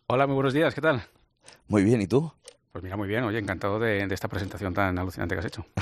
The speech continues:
Speaker 2: <laughs> Muchas gracias. Te, te llaman Pincho, ¿no?
Speaker 1: Me llaman Pincho, sí, efectivamente.
Speaker 2: ¿Ya? ¿Y eso?
Speaker 1: Pues por el pelo.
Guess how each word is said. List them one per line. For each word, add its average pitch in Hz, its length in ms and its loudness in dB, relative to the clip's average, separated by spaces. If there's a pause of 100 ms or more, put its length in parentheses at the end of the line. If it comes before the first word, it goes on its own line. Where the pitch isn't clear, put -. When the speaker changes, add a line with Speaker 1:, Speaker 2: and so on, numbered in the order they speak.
(120)
Speaker 2:
<laughs> - 260 -8
Muchas 95 300 4
gracias. 82 300 0 (460)
Te, 101 160 8
te - 200 2
llaman 123 200 8
Pincho, 190 320 2
¿no? 110 220 -2 (100)
Speaker 1:
Me - 60 -2
llaman 143 160 6
Pincho, 139 240 2
sí, 127 160 -2 (220)
efectivamente. 107 440 -6
Speaker 2:
¿Ya? 95 160 -6 (320)
¿Y 95 100 0
eso? 202 240 2 (380)
Speaker 1:
Pues - 140 -6
por 104 100 4
el 90 80 4
pelo. 87 240 2